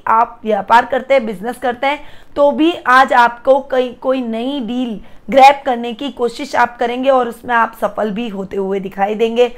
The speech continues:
कोई बड़ी कंपनी से आज आपका टाई अप हो सकता है।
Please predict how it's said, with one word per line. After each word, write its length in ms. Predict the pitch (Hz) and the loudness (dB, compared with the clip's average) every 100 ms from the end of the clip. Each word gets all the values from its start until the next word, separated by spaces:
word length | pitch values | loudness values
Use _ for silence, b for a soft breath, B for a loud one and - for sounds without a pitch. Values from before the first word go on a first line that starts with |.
| b b 262 | b b -2
कोई 120 | 240 | 0
बड़ी 300 | 196 254 311 | 2 2 2
कंपनी 400 | 285 240 247 247 | -2 -4 -6 -4
से 160 | 254 | 0
आज 260 | 247 220 220 | 2 2 2
आपका 300 | 208 - 220 | 0 2 -2
टाई 260 | 214 185 190 | 0 0 0
अप 100 | 196 - | -2 -6
हो 100 | 196 | -12
सकता 300 | 196 190 208 | -12 -2 2
है। 160 | 214 | 2